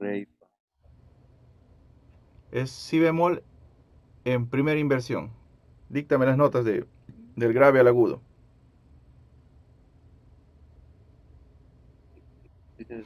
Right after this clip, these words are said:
Speaker 1: si, eh, si bemol, re y fa.
Speaker 2: Si bemol, re y fa.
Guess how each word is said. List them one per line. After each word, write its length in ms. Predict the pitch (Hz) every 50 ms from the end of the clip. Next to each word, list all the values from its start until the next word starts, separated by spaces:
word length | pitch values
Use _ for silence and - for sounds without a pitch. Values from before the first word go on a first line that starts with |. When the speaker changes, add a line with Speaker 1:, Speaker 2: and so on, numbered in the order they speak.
| - -
Speaker 1:
si, 440 | - 110 113 117 117 117 120 120 - _ _ _ _ _ _ _ _ _ _ _ - - -
eh, 280 | - 95 98 98 92 95 - _ -
si 60 | 107
bemol, 440 | 107 107 104 107 107 107 110 113 117 _ _ _ _ _ _ _ _ _ _ _ _ _ _ _ - - - - _ _ _ - - - - - - - - - - -
re 260 | - 104 101 101 104 101
y 120 | 95 -
fa. 240 | - 95 92 101 _ _ _ - - - - - - - - _ _ _ _ _ - - - - - - - -
Speaker 2:
Si 260 | - - - - 143 151
bemol, 300 | 151 151 156 160 156 139
re 160 | 143 151 147
y 60 | 135
fa. 280 | - - 131 101 95